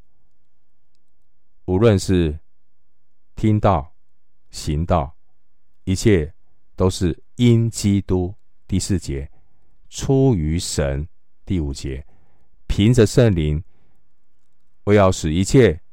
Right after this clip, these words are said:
有血气的，在神面前一个也不能自夸。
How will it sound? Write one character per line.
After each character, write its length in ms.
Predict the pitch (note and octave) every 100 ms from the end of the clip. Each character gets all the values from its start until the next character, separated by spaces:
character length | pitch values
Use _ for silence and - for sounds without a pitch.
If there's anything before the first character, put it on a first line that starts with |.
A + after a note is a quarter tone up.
| -
有 220 | E2+ F2+
血 200 | - C#2
气 200 | - E2
的， 240 | D2 C#2+ - - - - - -
在 320 | - B2 G#2 F2
神 220 | - D#2+
面 180 | G#2 E2+
前 320 | - C#2 D2+ - - -
一 120 | D#3+
个 320 | - A2 D2 - - -
也 260 | D#2+ C#2+ -
不 240 | D#3 A#2+
能 240 | D2+ C#2+ D2
自 240 | - D#2+
夸。 320 | - C#2+ C#2+